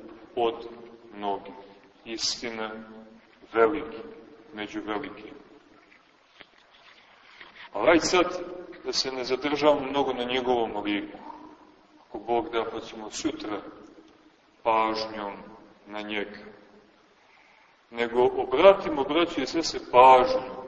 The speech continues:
na to koliko je bogatstvo sadržano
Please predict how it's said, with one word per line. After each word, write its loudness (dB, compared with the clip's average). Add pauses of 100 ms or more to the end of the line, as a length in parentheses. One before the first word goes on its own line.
(680)
na -4
to 0
koliko 4
je 4 (440)
bogatstvo 8 (2000)
sadržano 10